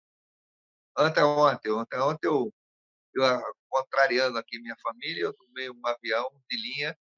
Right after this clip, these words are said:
fui a Brasília pra essa reunião da mesa da Câmara e nós conversamos, eh, sobre algumas decisões que precisam realmente ser presenciais, embora a, a coisa em,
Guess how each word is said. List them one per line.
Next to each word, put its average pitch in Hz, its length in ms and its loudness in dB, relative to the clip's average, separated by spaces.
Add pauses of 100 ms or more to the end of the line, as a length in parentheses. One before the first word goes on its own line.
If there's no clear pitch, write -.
(340)
fui 135 120 0
a 131 60 2
Brasília 131 580 0
pra 131 180 0
essa 123 200 -2
reunião 120 400 -8
da 113 160 -2
mesa 127 380 -4
da 104 100 -8
Câmara 131 400 -6 (680)
e 123 260 -8
nós 135 240 -2
conversamos, 147 920 -2 (640)
eh, 104 640 -6
sobre 127 320 -6
algumas 123 280 -4
decisões 120 680 -8
que - 120 -20 (280)
precisam - 480 -10 (120)
realmente 110 380 -2
ser 117 180 -6
presenciais, 110 680 -6
embora 110 280 -2 (580)
a, 101 520 0
a 101 120 -6
coisa 123 300 0
em, 110 300 -6